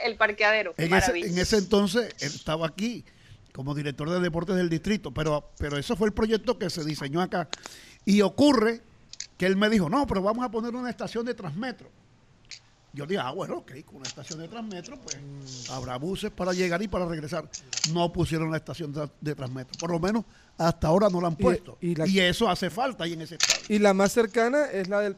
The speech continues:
Speaker 3: la, la que está en la cuarenta y seis.
Speaker 2: Está lejos.
Speaker 3: Está lejos, y está lejos.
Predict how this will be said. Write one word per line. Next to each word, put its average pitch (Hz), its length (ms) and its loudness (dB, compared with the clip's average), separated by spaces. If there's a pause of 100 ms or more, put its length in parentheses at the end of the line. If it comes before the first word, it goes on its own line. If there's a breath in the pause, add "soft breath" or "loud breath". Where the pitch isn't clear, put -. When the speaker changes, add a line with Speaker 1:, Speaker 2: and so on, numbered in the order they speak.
Speaker 3:
la, 175 120 -8 (120)
la 175 160 -8
que 160 80 -10
está - 140 -10
en 180 60 -6
la 180 60 -8
cuarenta 165 340 -6
y 143 60 -6
seis. 196 300 -4
Speaker 2:
Está 139 180 -12
lejos. 175 400 -6
Speaker 3:
Está 170 180 -6
lejos, 214 320 4
y 202 40 -6
está 170 220 -4
lejos. 190 380 0